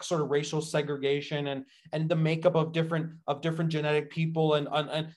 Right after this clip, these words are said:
and there was something, I don't, I don't even, I'm, I'm actually gonna feel guilty. Now, obviously this, I, I don't believe this whatsoever. I'm just quoting from four chan, but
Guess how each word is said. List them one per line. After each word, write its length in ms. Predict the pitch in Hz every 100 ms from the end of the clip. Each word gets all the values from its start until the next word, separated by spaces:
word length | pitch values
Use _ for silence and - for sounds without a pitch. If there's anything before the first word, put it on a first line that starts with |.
| -
and 120 | 165
there 80 | 170
was 140 | 170
something, 260 | 185 185 175
I 80 | 175
don't, 120 | 196
I 80 | 175
don't 160 | 175 190
even, 160 | 185
I'm, 200 | 160 165
I'm 160 | 165 160
actually 320 | 165 170 -
gonna 100 | 180
feel 200 | 175 165
guilty. 340 | 151 147 151 170
Now, 140 | 156
obviously 380 | 151 160 165 175
this, 280 | 165 160 - _ -
I, 240 | 143 143 139
I 120 | 147
don't 220 | 151 156
believe 260 | 156 156 151
this 140 | 151
whatsoever. 520 | 139 147 147 139 147
I'm 120 | 180 165
just 180 | 160
quoting 400 | - 151 147 156
from 160 | 160 143
four 200 | 143 147
chan, 280 | 156 165 165
but 200 | 151 -